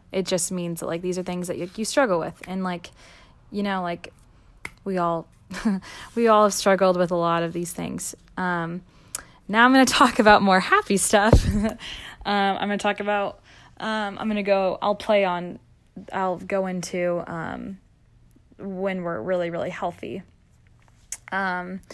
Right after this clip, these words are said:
<laughs> to spread some encouragement. So when we're at our healthiest, it's so funny, you guys, because at, I noticed at the end, when it talked about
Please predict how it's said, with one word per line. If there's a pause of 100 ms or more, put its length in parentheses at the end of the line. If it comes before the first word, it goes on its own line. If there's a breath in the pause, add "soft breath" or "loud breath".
(180 loud breath)
<laughs>
to
spread
some
encouragement. (500 loud breath)
So (460 loud breath)
when
we're
at
our
healthiest,
it's
so
funny,
you
guys,
because (320 loud breath)
at,
I
noticed
at
the
end,
when
it
talked
about